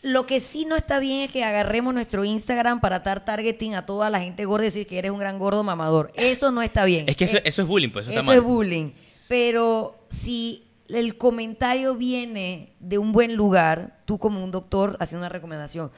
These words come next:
Speaker 1: yo como una amiga preocupada de mi papá, viene el gato,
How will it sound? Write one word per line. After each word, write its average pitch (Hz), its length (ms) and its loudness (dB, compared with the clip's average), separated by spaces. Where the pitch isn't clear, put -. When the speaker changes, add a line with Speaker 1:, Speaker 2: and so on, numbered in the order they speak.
Speaker 1:
yo 208 200 0
como 220 180 -2
una 208 120 -4
amiga 208 320 4
preocupada 180 540 0
de 180 80 -6
mi 165 100 -12
papá, 165 640 -4
viene 160 240 -8
el 156 80 -8
gato, 151 340 -6